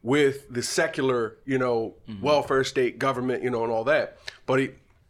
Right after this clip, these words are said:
Speaker 1: he makes a statement that, um, the reason that, you know, that,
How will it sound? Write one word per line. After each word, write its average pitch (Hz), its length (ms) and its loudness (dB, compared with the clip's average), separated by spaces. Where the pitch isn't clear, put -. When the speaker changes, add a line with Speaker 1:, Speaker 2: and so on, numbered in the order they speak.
Speaker 1:
he 151 80 -4
makes 139 220 0
a 131 40 -6
statement 160 440 0
that, 123 180 0
um, 104 320 -4
the 127 100 2
reason 127 840 0
that, 117 520 -2
you 113 160 -8
know, 104 380 -6
that, 107 220 -6